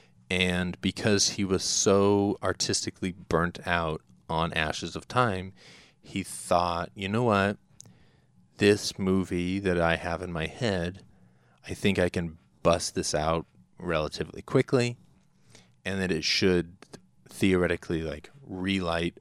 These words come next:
my artistic pilot light,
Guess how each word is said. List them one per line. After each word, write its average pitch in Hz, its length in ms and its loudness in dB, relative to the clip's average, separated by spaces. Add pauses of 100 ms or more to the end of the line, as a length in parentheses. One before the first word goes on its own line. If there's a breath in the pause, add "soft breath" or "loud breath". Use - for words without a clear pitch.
my 82 440 -4
artistic - 880 -4
pilot 92 360 0
light, 87 340 -6